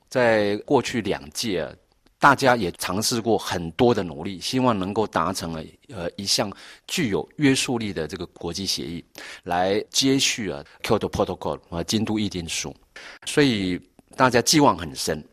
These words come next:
呃，在法国政府的努力之下啊，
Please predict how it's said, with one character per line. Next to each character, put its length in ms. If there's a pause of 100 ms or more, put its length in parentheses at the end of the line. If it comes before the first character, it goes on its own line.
(400)
呃， 340
在 600
法 180
国 160
政 200
府 220
的 160
努 240
力 160
之 160
下 260 (240)
啊， 320